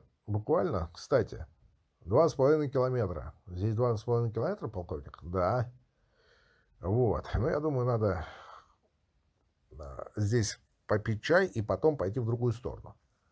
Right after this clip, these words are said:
Чай? Да. У нас там, кстати, разводим же, вы ведь сами знаете, в ангарах, в специальных там, а, палисаднике, или как там назвать-то, а, ну, вы поняли.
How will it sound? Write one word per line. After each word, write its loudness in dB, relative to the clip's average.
Чай? -2
Да. 0
У 0
нас 4
там, 6
кстати, -2
разводим 2
же, -2
вы 0
ведь -6
сами 2
знаете, -2
в -2
ангарах, 6
в -16
специальных -2
там, -10
а, -4
палисаднике, 0
или -4
как -2
там -6
назвать-то, -2
а, -12
ну, 0
вы 4
поняли. -2